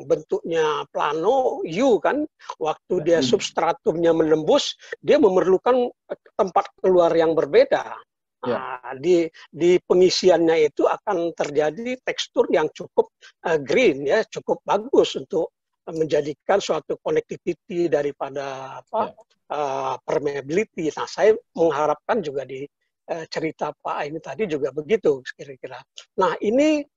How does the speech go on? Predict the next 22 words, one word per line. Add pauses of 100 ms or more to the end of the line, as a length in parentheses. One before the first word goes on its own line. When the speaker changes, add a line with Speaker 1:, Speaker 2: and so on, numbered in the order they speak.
(400)
Speaker 1:
komunikasi
itu (280)
jumlahnya
banyak
sekali,
sehingga (400)
biodiversity
daripada
di
limestone
itu, (240)
meskipun
tidak
<laughs>
dikatakan (200)
inofosil, (560)
itu (280)
kita, (240)
eh,
sangat,
apa
namanya